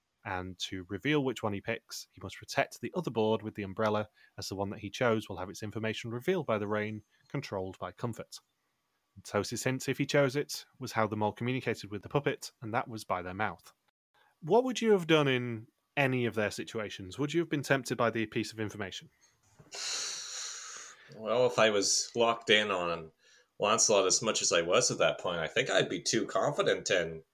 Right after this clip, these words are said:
Speaker 2: not go for the secret piece of information.
Speaker 1: 'Cause the thing is, usually when they offer this sort of a dilemma, it's advanced knowledge of a question.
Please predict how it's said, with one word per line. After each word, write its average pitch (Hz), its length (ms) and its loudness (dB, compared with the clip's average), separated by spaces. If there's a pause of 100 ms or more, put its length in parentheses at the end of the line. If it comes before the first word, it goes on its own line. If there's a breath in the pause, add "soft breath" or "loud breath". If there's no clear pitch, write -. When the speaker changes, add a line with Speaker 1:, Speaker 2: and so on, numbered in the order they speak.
(520)
Speaker 2:
not 104 300 0
go 131 240 4
for 107 180 4
the 85 300 6
secret 87 440 0
piece 87 240 0
of 80 80 -4
information. 82 640 -4 (1000)
Speaker 1:
'Cause 175 180 2
the 190 60 0
thing 226 220 2
is, 135 300 0 (320)
usually 165 420 0
when 139 180 2
they 127 120 4
offer 120 180 2
this 110 200 -4
sort 113 160 2
of 107 80 -4
a - 20 -6
dilemma, 107 640 2
it's - 440 -6 (260)
advanced 123 460 2
knowledge 110 340 0
of 113 180 -4
a 107 60 -6
question. - 500 -4